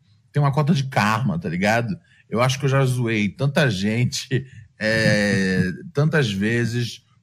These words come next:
com palavras tão cabulosas, que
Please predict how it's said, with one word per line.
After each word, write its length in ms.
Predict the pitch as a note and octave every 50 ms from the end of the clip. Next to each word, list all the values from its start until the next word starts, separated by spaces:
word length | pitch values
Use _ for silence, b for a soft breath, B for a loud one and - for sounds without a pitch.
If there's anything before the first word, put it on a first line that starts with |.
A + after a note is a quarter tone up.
| _ _
com 160 | _ - C3+ B2+
palavras 580 | - C3+ B2 A#2+ B2 A#2 D3+ C#3+ C3 - -
tão 220 | - - - E3+ E3+
cabulosas, 1000 | E3+ - F3 D#3+ C#3 C3 A2+ G#2 G2+ G2+ B2 C#3 C#3 B2+ G#2 G2 F2 D2+ - b b b b b b b b b -
que 1200 | - - B2+ B2+ C3 C3 B2+ B2+ B2+ B2 B2 A#2+ A#2 A#2 A2+ A2+ A2 G#2+ G#2+ G#2+ G2+ F#2+ F2+